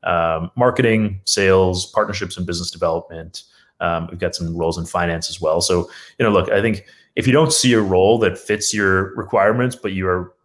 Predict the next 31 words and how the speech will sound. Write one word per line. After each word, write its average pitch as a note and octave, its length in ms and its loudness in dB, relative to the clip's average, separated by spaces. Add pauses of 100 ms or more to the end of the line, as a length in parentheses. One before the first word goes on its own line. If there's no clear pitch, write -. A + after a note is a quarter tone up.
passionate A2 460 -2
about G2+ 200 2
the F#2+ 60 -6
mission, F#2+ 320 -2
you G2 100 -2
think G2 140 -6
you F#2+ 60 -2
can F2 120 -4
help F#2 240 0
us, B2 260 2
like, F2+ 240 -2
please G2+ 160 -4
apply. F#2 160 -2
I F#2+ 80 2
think B2 120 0
we G#2 80 -2
have F#2 180 0
an F2+ 140 -6
open, F#2+ 280 -6
like, F#2 140 -8
we G2+ 60 -4
have F2+ 100 -2
a, E2+ 100 -2 (420)
you G2+ 80 -8
know, E2 160 -8 (100)
don't G2+ 180 -2
see G2 140 -4
an, F2+ 240 -6
a G2 80 -6
fit, - 580 -6 (100)
apply. F#2 420 -2